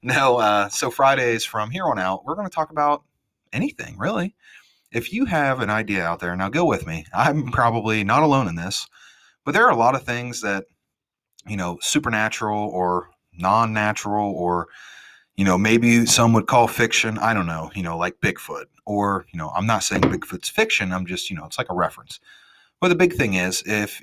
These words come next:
you have something that you believe that to be one hundred percent true, that not a whole lot of people agree with, or that you feel alone in your opinion on, send me a message, or, you know what, send me a message about anything.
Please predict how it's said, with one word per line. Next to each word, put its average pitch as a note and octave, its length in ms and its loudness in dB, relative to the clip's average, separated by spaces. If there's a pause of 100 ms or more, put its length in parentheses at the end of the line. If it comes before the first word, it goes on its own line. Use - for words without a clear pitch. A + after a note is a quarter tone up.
you A3+ 560 -6
have C#3+ 580 -2 (120)
something A#2 400 0
that F#2+ 120 -2
you G#2 120 0
believe G2 560 0
that F2 160 -4 (220)
to G2 100 -8
be G2 160 0
one G2+ 160 0
hundred A2+ 160 0
percent G#2 280 -2
true, G#2+ 360 -2 (400)
that G#2 100 2
not G2+ 240 4
a C#3 60 4
whole C#3 180 4
lot C3 140 4
of B2 80 0
people B2 300 2
agree A2 280 2
with, C3 400 0
or G2+ 220 0
that F#2+ 140 -2
you F#2+ 80 -4
feel D3 220 2
alone A2 460 2
in G#2 80 0
your G#2+ 140 2
opinion C3+ 340 0
on, C#3+ 240 0 (320)
send - 180 0
me B3+ 100 2
a D#3 40 4
message, A#2+ 540 0
or, D#3 320 2
you C3+ 80 0
know D3+ 120 2
what, D#3+ 280 2
send - 180 0
me G3 60 -2
a - 20 -2
message E3+ 280 0
about C3+ 220 0
anything. E2 460 -2